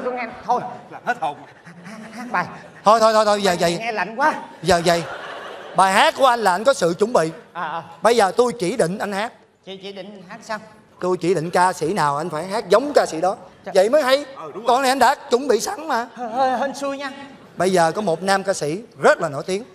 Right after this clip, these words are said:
Speaker 1: Dạ.
Speaker 3: Hát rất hay.
Speaker 1: Dạ.
Speaker 3: Mà cái mặt lúc nào cũng lạnh.
Speaker 1: Ai ta? À, nhớ rồi, Trường Vũ.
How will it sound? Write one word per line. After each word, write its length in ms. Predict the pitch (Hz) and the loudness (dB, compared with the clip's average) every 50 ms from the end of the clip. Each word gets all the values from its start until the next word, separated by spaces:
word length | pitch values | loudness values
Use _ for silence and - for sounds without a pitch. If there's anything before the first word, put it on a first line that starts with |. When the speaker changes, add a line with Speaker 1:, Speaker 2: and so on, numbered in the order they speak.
| _ _ _ | _ _ _
Speaker 1:
Dạ. 180 | - 160 165 160 - - - - - | 0 0 0 0 0 -12 -20 -16 -2
Speaker 3:
Hát 260 | - 214 262 - - | 2 2 2 2 2
rất 180 | 214 269 - | 0 0 0
hay. 220 | 208 208 190 175 151 - - - | 0 -2 -2 -4 -4 -10 -16 -6
Speaker 1:
Dạ. 160 | 147 165 175 175 - - - - _ _ - _ _ _ | 0 0 0 0 -2 -18 -20 -20 _ _ -20 _ _ _
Speaker 3:
Mà 220 | - 160 160 151 151 | -6 -4 -4 -2 -2
cái 100 | 180 208 | -4 -2
mặt 180 | 202 175 160 - 185 | -2 -2 -2 -2 -2
lúc 180 | 208 277 - | -2 -2 0
nào 360 | 190 175 165 156 139 127 123 - - | 0 -2 0 0 -2 -4 -6 -10 -8
cũng 180 | - 147 156 202 | -8 -8 -6 -4
lạnh. 340 | 202 139 127 120 127 151 165 - _ _ _ _ _ _ _ _ _ _ _ _ _ _ _ _ - | -6 -6 -6 -8 -12 -18 -18 -20 _ _ _ _ _ _ _ _ _ _ _ _ _ _ _ _ -6
Speaker 1:
Ai 160 | - 190 196 | -4 -4 -4
ta? 100 | - - - - | -4 -6 2 4
À, 280 | 294 330 330 330 302 | 6 6 6 4 2
nhớ 200 | 269 294 370 403 381 | 2 4 2 4 4
rồi, 160 | 320 302 240 - - - - - | 2 -2 -2 -4 -10 -16 -8 -6
Trường 180 | 285 277 240 | -4 -4 0
Vũ. 440 | 240 262 294 392 - - - - | 2 4 4 4 2 0 -2 -8